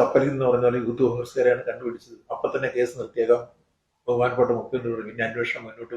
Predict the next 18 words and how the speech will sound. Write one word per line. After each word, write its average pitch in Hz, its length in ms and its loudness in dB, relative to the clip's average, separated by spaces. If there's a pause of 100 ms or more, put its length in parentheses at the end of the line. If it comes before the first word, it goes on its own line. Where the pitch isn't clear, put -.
പോയില്ല, 117 260 -6 (160)
പുറത്തു 120 280 -8
വന്നു. - 160 -12 (920)
അതിന്റെ 127 260 4
ബാക്കി 147 280 10
കാര്യങ്ങളൊക്കെ 180 480 8
അറിയേണ്ടവരൊക്കെ 180 560 10
അറിഞ്ഞു, - 240 6 (880)
പിന്നെ 147 240 6
അന്വേഷിച്ചു 143 380 4
പോയില്ല. 123 260 4 (800)
അപ്പോ 147 160 8 (400)
അന്നും 170 320 8
ഇതുപോലത്തുള്ള 147 560 8
സംഭവം 123 240 8
ഉണ്ടായി. - 240 -4 (1300)
അവര് 175 200 12
തന്നെ 180 160 10